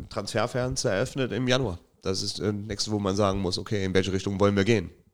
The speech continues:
Ja, genau, ja. Das ist gar nicht einfach, jemanden zu finden, der jetzt nach Saarbrücken kommt und der uns aber weiterbringt, ne? Weil wir brauchen Unterschiedsspieler.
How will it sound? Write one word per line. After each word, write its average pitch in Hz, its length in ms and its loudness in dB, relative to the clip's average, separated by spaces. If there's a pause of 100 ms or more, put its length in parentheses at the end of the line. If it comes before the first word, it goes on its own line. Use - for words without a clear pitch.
(160)
Ja, 107 180 -10
genau, - 240 -12
ja. 90 160 -2
Das 82 100 -4
ist - 80 -2
gar 107 100 2
nicht 113 160 2
einfach, 123 400 4 (300)
jemanden 98 540 2
zu - 140 -4
finden, 147 680 0
der 110 160 4
jetzt 101 160 -2
nach 107 180 -4
Saarbrücken 101 400 -2
kommt 139 380 4 (360)
und 110 300 0
der 104 100 6
uns 101 140 2
aber 95 400 2 (100)
weiterbringt, 82 600 -2
ne? 107 240 -4
Weil 92 80 -2
wir 95 80 -2
brauchen 95 240 -2
Unterschiedsspieler. 82 760 -8